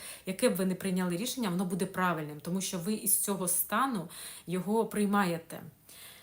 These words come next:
І не треба себе звинувачувати: "От якби я там вчинила по-іншому, було б все по-іншому". Звісно, було б все по-іншому, але на той час,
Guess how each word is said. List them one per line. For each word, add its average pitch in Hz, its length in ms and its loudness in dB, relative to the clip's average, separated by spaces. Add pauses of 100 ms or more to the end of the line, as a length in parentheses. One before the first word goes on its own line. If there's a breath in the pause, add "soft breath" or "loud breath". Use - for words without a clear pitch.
(760 loud breath)
І 226 220 6
не 220 120 8
треба 233 300 6
себе 214 260 4
звинувачувати: 202 880 2
"От 226 200 4
якби 190 300 0
я 175 140 2
там 175 240 0
вчинила 170 460 0
по-іншому, 220 760 -2
було 175 300 0
б - 20 0
все - 180 2
по-іншому". 170 460 -2
Звісно, 214 380 2
було 196 220 2
б 220 40 0
все 214 160 2
по-іншому, 185 500 -2
але 196 320 0
на 185 160 2
той 190 280 0
час, 240 600 2